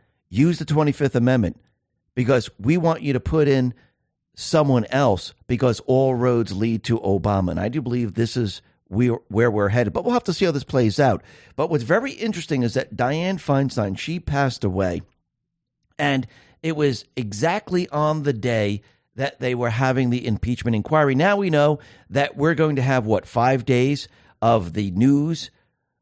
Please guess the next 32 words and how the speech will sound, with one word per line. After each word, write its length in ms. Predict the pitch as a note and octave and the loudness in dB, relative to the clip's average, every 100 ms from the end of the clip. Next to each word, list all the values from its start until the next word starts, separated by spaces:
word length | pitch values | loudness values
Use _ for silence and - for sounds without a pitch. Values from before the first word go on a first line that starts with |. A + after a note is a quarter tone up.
| _ - | _ -2
talking 380 | C3 D3 C#3 | 0 2 0
about 260 | C3 B2+ - | 0 0 0
Dianne 440 | A#2+ A#2 A#2 B2+ | 0 2 0 0
Feinstein? 720 | - B2 B2+ - B2+ B2+ C#3 C3+ _ _ _ _ _ | 0 0 0 0 0 0 -2 -8 _ _ _ _ _
The 60 | A2 | 0
news 240 | A2+ D#3 | 2 2
cycle 340 | - C#3 C#3 C#3 | 2 0 0 -2
is 80 | A#2 | -2
gonna 180 | C#3 | -4
be 120 | A#2+ A#2+ | -4 -6
clogged. 600 | - A#2 A#2 A#2+ C3 - _ _ _ _ _ | -6 0 2 2 0 -8 _ _ _ _ _
There'll 120 | - A#2+ | -4 2
be 140 | B2+ | 2
nothing 400 | A2+ D3 D3+ C#3+ | 2 2 0 -2
else 400 | C3+ C#3 D3 - _ _ _ | 2 2 0 -8 _ _ _
on 240 | B2 C3 C3+ | 0 0 0
the 80 | |
fake 320 | B2+ C#3 C3+ B2 | 0 0 0 2
news, 360 | C3 C3+ C#3+ | 2 2 2
and 120 | B2+ | 0
this 140 | A#2 C3+ | 0 -2
is 100 | A#2 | -2
what 160 | D3 | -2
they 80 | C#3 | 0
want 180 | A2+ B2 | 0 0
everyone 260 | A#2 B2+ A#2 | 0 -2 0
talking 260 | A#2+ A#2 | 0 0
about. 180 | C3+ C#3 | -2 -2
But 100 | C3+ | -2
on 180 | - A2+ | -2 -4
social 280 | A#2 G2+ A#2 | -2 -4 -2
media 380 | A#3+ G#3+ D#3 | -2 2 2